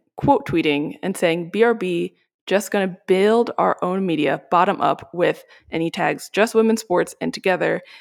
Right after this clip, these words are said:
and each and every one of you in your personal accounts. Be so good they can't ignore women's football." <sighs> Now, why this has me heated, and this is not a dig on Just Women's Sports or Together, 'cause they're doing important work.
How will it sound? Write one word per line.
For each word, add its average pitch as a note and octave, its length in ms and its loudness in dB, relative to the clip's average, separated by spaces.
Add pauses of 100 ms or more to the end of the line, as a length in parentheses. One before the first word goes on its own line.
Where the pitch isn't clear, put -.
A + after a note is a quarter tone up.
(140)
and E3+ 200 -2
each A#3+ 220 0
and G3 120 -4
every F#3 240 0 (300)
one E3 200 -2
of E3 120 -6
you D3 240 -2 (220)
in F3 120 -4
your E3 120 -2
personal E3 340 -4
accounts. - 420 -6 (300)
Be G3+ 120 0
so A3 220 4
good F3 240 0
they E3 80 0
can't - 300 -4
ignore C#3+ 300 -4
women's C3 340 -10
football." - 520 -8 (1160)
<sighs> - 60 -14 (920)
Now, G3+ 140 0
why C4 180 2
this G#3 220 -2
has - 260 -4
me C#3 120 -6
heated, - 440 -8 (360)
and A3 120 4
this C#4+ 140 4
is C#4 100 2
not G3+ 240 2
a - 60 -2
dig - 420 -4 (460)
on E3+ 140 -6
Just - 260 -2
Women's D#3+ 240 -8
Sports - 480 -8
or D3+ 100 -2
Together, - 540 -6 (480)
'cause F#3+ 100 -10
they're F#3 100 -4
doing G#3+ 240 2
important F#3 420 -4
work. - 420 -6